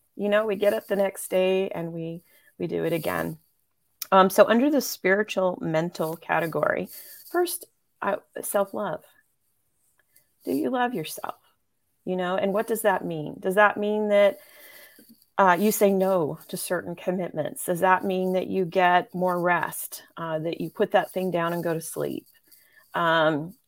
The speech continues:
does that mean that you nourish yourself with really good food? Does that mean that you, uh, hang out in nature or, or sit and pet your dog?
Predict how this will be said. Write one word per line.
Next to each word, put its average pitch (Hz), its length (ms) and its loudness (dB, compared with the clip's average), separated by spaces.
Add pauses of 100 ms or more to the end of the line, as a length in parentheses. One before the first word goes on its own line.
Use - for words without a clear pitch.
does 180 200 2
that 185 260 6
mean 185 340 0
that 175 280 0
you 180 340 -2 (240)
nourish 180 460 -2
yourself 180 400 -4
with 175 220 -8
really 165 220 -2
good 165 180 -4 (160)
food? - 280 -6 (420)
Does 180 140 -2
that 185 240 6
mean 185 240 0
that 180 120 -2
you, 180 300 -4 (140)
uh, 170 300 -2 (160)
hang 196 260 -2
out 185 160 0
in 170 120 -4
nature 165 400 -4
or, - 400 -4 (400)
or 190 100 -2
sit - 340 0
and 175 100 -4
pet - 280 -2
your 165 100 -4
dog? 160 500 0